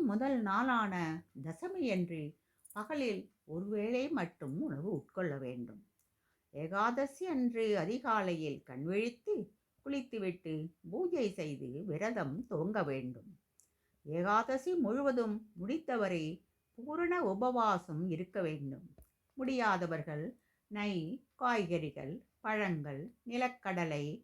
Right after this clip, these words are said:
பால், தயிர் போன்றவைகளை உட்கொள்ளலாம். இரவு முழுவதும் கண்விழித்து புராண நூல்கள் படிப்பது, விஷ்ணு சகஸ்ரநாமம் கூறுவது போன்று பொழுதுபோக்க வேண்டும். ஏகாதசிக்கு அடுத்த நாள்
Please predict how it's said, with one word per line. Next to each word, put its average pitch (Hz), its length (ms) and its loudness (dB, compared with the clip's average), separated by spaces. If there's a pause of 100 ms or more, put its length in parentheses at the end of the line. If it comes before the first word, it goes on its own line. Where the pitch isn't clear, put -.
(340)
பால், 220 500 2 (220)
தயிர் 226 540 0
போன்றவைகளை 185 720 2 (100)
உட்கொள்ளலாம். 151 760 -2 (680)
இரவு 269 380 4
முழுவதும் 208 600 2
கண்விழித்து 220 760 0 (420)
புராண 330 440 6
நூல்கள் 196 580 2 (200)
படிப்பது, 170 560 -2 (340)
விஷ்ணு 320 340 -2
சகஸ்ரநாமம் 208 1000 0
கூறுவது 208 500 2 (160)
போன்று 196 440 6 (480)
பொழுதுபோக்க 208 640 8
வேண்டும். 151 480 6 (1700)
ஏகாதசிக்கு 226 880 2
அடுத்த 254 400 -2
நாள் 202 400 2